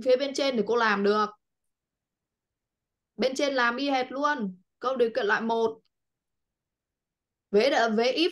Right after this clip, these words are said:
là hiện tại đơn, còn vế bên kia là will cộng với động từ. Thế tại sao câu này con lại làm sai? Hả? Vì sao câu này con lại làm sai nào? Bây giờ cô phải hỏi là vì sao câu này con lại làm sai chứ không phải là vì sao cô, câu này con làm đúng.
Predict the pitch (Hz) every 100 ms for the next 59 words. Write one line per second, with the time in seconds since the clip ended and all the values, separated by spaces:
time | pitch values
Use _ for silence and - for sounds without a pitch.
0 | - 240 214 214 214 233 - 214 254 262
1 | 254 226 208 202 226 262 254 247 262 233
2 | 214 247 262 247 240 226 247 247 214 220
3 | 214 196 175 160 _ _ - 220 247 -
4 | 247 233 233 226 214 196 220 214 190 185
5 | 196 196 214 _ _ _ _ _ _ _
6 | _ _ _ _ _ _ _ 180 185 269
7 | 277 _ _ _ _ _ _ _ _ _
8 | _ _ _ _ _ _ _ _ 208 226
9 | 214 262 254 254 240 220 240 233 202 196
10 | 185 208 190 175 - _ _ _ _ _
11 | _ _ 214 220 190 233 208 180 156 190
12 | 196 226 214 294 277 254 262 233 208 240
13 | 208 208 185 220 220 214 220 233 185 170
14 | 185 208 269 240 226 240 226 220 240 233
15 | 208 180 202 180 175 175